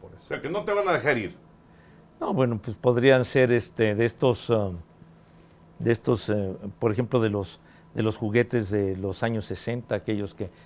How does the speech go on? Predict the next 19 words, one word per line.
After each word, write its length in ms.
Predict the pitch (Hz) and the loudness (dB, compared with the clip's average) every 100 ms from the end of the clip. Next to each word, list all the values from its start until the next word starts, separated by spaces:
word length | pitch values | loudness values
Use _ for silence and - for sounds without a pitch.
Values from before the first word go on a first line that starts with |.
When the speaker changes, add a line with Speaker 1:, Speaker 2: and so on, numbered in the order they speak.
| - | -2
Speaker 3:
que 140 | 127 | 0
ya 80 | 120 | 2
he 40 | 123 | 0
mostrado 460 | 104 - 113 107 | -2 -6 -4 -4
en 100 | 98 | -6
el 120 | 95 | -8
baúl, 400 | 90 90 98 143 | -8 -6 -4 -6
por 180 | 151 - | -6 -8
ejemplo, 500 | 90 - 123 - - - - - - _ _ | -8 -10 -10 -8 -10 -10 -20 -20 -20 _ _
eh, 460 | - 101 98 92 90 - - | -10 -6 -6 -6 -10 -16 -8
el 160 | 101 101 | -6 -2
Thunderbird, 640 | - 127 123 123 117 123 | 4 6 6 4 4 4
el, 240 | 117 104 110 | 4 2 0
el 140 | 107 | 0
Batimóvil, 760 | 101 107 113 107 117 123 117 - | 2 0 -2 -2 -2 -2 -4 -4
que 80 | |
es 140 | 113 - | -6 -6
una 240 | 113 101 - | -6 -6 -8
chulada, 720 | - 107 101 107 107 107 120 | -10 -6 -2 -2 -2 -4 -6